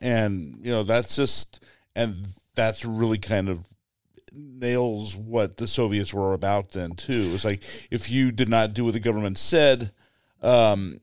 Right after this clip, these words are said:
they would make sure that you were punished, or at the very least, they would hang that threat of punishment over you.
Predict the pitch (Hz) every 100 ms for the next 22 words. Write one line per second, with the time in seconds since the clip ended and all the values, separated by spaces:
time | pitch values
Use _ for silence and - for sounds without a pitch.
0 | - 139 135 135 127 117 120 113 - 131
1 | 127 113 113 110 98 101 - 131 127 95
2 | - - 160 98 92 - - - _ _
3 | _ _ _ - 170 165 131 113 107 92
4 | _ _ _ _ 127 123 123 135 135 110
5 | 117 113 - - - 123 131 117 117 110
6 | - _ _ _ _ - - 143 135 113
7 | 110 104 135 127 104 - 131 113 - 104
8 | - 117 107 107 80 71